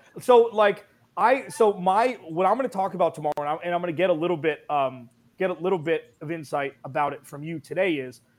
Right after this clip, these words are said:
the Cardinals have the ability at this point, with the offseason being tumultuous is strong because it's ended up working out in their favor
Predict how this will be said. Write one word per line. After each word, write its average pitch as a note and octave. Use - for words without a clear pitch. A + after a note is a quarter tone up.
the F3+
Cardinals C#4+
have G3
the F#3+
ability C3
at G#3
this G3+
point, D#3
with F3
the E3+
offseason G#3+
being F#3
tumultuous A#3+
is F3
strong C#3
because D#3
it's E3+
ended F#3+
up D#3+
working F#3
out F3+
in E3+
their E3
favor C#3+